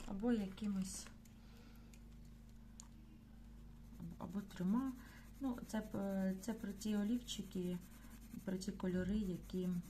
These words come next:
наш, до наш мозок не звик. Бо коли ми, е, наш мозок звикає, у нас вже починається стереотипне мислення. А нейрографіка працює,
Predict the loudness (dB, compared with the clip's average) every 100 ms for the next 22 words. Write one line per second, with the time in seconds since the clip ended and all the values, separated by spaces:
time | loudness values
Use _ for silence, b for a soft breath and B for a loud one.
0 | B B B -10 -6 -2 2 6 8 6
1 | 2 2 4 4 2 2 2 2 4 4
2 | 4 2 2 2 2 2 2 0 -12 -14
3 | -14 -14 -14 -14 -14 -14 -14 B B B
4 | B -6 0 6 8 10 8 6 4 4
5 | 2 2 2 2 2 2 2 -2 -4 -4
6 | 2 2 4 2 2 0 -4 -4 0 4
7 | 6 4 2 2 4 4 2 -2 -2 -2
8 | -2 -2 2 4 2 0 -2 -2 0 -2
9 | 0 2 2 2 0 -2 0 2 0 B
10 | B B B B -2 2 2 2 0 0
11 | -2 -4 -4 -4 -6 -8 -8 -6 -4 -4